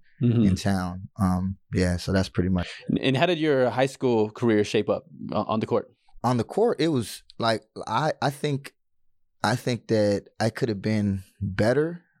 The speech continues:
Speaker 2: simply because I had a lot of things that were going on, you know? So,
Speaker 1: Mm-hmm.
Speaker 2: like, my focus wasn't always where it needed to be, you know? Um, but I, I'm, I'm pleased with where it got me, you know? It,
Speaker 1: Mm-hmm.
Speaker 2: like, I, I met long, lifelong friends, um,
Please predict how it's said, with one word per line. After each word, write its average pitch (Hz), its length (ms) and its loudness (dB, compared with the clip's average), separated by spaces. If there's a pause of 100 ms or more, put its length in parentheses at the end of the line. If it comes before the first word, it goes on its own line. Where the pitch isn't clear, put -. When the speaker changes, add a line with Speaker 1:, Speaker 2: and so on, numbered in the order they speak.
(240)
Speaker 2:
simply 127 400 -2
because 110 440 0
I 101 80 0
had 104 140 0
a 101 60 -2
lot 101 220 0
of 95 100 -4
things 107 520 -2
that 101 180 2
were 92 400 0 (180)
going 104 260 2
on, 95 340 2
you 101 100 4
know? 101 160 2
So, 113 240 2
Speaker 1:
Mm-hmm. 92 100 0
Speaker 2:
like, 98 140 -2
my 107 100 2
focus 107 400 -2
wasn't 101 320 0 (580)
always 101 640 0
where 98 200 2
it 90 60 0
needed 104 260 2
to - 80 -4
be, 92 420 -2
you 90 180 0
know? 98 300 2
Um, 98 360 2
but 95 320 -2 (580)
I, 101 320 0
I'm, 117 280 0 (220)
I'm 117 220 2
pleased 117 480 -2
with 104 340 -4 (140)
where 101 300 2
it 82 240 -4
got 92 260 -2
me, 82 180 -6
you 95 80 -4
know? 95 300 -2
It, 113 240 4
Speaker 1:
Mm-hmm. 98 80 4
Speaker 2:
like, 95 240 0
I, 98 140 2 (100)
I 101 80 0
met 101 320 0
long, 101 300 2
lifelong 98 480 -2
friends, 98 500 0
um, 95 300 0